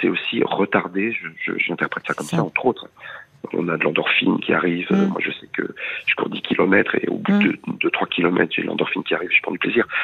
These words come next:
Speaker 2: Oui.
Speaker 1: Mais le, le, c'est aussi, euh, ne, ne pas vieillir, c'est entretenir
Speaker 2: C'est
Speaker 1: son
Speaker 2: ça.
Speaker 1: corps, et cetera, et cetera.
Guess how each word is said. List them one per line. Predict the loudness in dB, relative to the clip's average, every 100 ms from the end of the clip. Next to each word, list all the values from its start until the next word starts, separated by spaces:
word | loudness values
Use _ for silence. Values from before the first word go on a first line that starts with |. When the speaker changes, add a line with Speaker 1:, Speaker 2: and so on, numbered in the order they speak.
| 2
Speaker 2:
Oui. | 2 2 -4 _
Speaker 1:
Mais | -12 0 0 0
le, | -2 0 0
le, | 0 -2 -2 -4
c'est | -4 -4
aussi, | -4 -4 -2 0
euh, | 0
ne, | -2 2
ne | 4
pas | 4
vieillir, | 4 0 0 -4 -6 -12 -6
c'est | -6
entretenir | -4 -6 -6 -6 -6
Speaker 2:
C'est | -2
Speaker 1:
son | -2
Speaker 2:
ça. | 2
Speaker 1:
corps, | 4 6 4 0 -4
et | -6 -8
cetera, | -6 -8
et | -8
cetera. | -4 -4